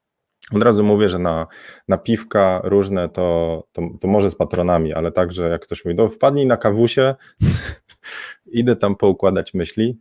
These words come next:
porobię parę sesji, zrobię warsztaty i, e, i chcę sam siebie odnaleźć w tym, jakby nadać sobie jakieś tempo działania. Ta, a, e, a, a, no, także stąd zmiana miejsca. Dobra.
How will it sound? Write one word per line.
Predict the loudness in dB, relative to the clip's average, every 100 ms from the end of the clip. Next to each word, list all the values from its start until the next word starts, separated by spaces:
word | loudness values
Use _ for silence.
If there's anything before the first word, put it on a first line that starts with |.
| _
porobię | 0 2 2
parę | 2 0 0
sesji, | -4 -6 -4 -6 -6
zrobię | -4 -4 -2
warsztaty | -4 -4 -6 -4 -4 -4 -6
i, | -8 -6 -6 -8 -10
e, | -8 -6 -4 -6 -6 -8 -8
i | -12
chcę | -4 -2 -2
sam | -4 -4
siebie | -2 2 2
odnaleźć | 2 0 -2 -6
w |
tym, | -10 -10 -10 -10 -6
jakby | 0 2 2
nadać | 4 4 2 0
sobie | 2 2
jakieś | 2 -2 -6
tempo | -6 -6 -2
działania. | -2 -2 -4 -12 _ -20 -20 -20 -20 _
Ta, | -4 -4 -2
a, | -4 -2 -4 -8 _
e, | -10 -8 -10 -14
a, | -8 -4 -4 -4 -8 -12
a, | -6 -4 -4 -6 -8 -10 -14 _ _ -20 -20 _ -14
no, | -4 -2 -2 -6 _
także | -6 -4
stąd | -2 0 2
zmiana | 2 2
miejsca. | 2 -2 -6 -14 _ _
Dobra. | 0 0 0 -6